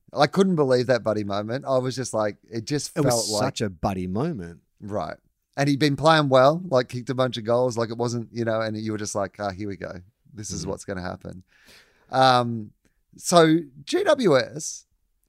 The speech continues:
Speaker 1: I enjoy them too. I'm enjoying all
Speaker 2: Yes.
Speaker 1: these teams. That's what I am actually saying. I don't really have any team in this that if they got their shit together that I would really mind if they won it.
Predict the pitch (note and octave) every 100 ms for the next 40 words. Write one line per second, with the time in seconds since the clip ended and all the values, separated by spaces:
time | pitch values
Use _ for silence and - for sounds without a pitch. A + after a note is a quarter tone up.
0 | _ _ _ - A#3+ F4 G4 F#4+ E4+ -
1 | _ _ _ _ _ - E3+ E3 C#3+ D3+
2 | C#3+ C#3 B2 G2 _ _ _ A2 A#2 A#2+
3 | F#2+ F2+ A#2+ G2+ - _ F3 A3 F4+ F#4
4 | F#4 D#4 G#3 C#3 C3+ C#3 - A#2+ G2+ -
5 | - G#3+ B3+ C4 A#3 C3 B2+ C3+ A#2+ G#2+
6 | G#2+ G#2 C#3 E3+ A#3 A3+ A#3+ G#3+ C#3 C3
7 | A#2+ G2 _ _ _ _ _ _ _ C#3
8 | C3+ C3+ C3+ B2 A#2+ A#2 A2 A2 - A2+
9 | G#2+ A2 G#2 G#2+ G#2+ - G#2+ - G#2 G2+
10 | G#2 G2+ G#2 F#2+ G2 E2+ _ G#2+ A2+ G2+
11 | G2+ G2+ F#2+ G2 G2 G2+ - G2 F2+ F#2
12 | F2+